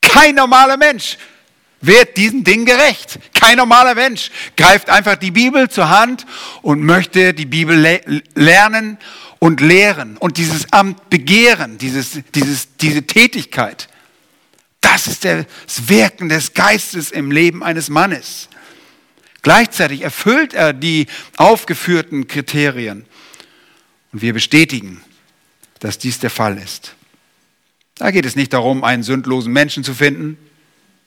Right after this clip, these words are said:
Dann wäre die Suche vergeblich. Sondern es geht um einen Mann, und ich betone Mann,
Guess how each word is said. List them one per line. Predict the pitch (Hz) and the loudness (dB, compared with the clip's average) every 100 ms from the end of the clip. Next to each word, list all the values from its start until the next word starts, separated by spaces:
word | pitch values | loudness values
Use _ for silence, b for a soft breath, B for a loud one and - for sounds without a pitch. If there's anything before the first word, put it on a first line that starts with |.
| _ | _
Dann | - 123 117 | -8 -4 0
wäre | 139 131 | 0 0
die | 120 | -4
Suche | 123 143 | -6 -6
vergeblich. | 120 107 139 147 147 147 - B B B | -6 -2 -2 0 -2 -4 -12 B B B
Sondern | - 135 131 | -4 -2 -2
es | 113 110 | -4 0
geht | 160 165 | 0 0
um | 139 127 | -4 -4
einen | 123 120 | -4 -2
Mann, | 131 143 156 | 0 0 -2
und | 135 | -6
ich | 117 | -8
betone | - - - 226 202 | -10 -4 4 6 4
Mann, | 190 160 160 196 | 2 2 0 -4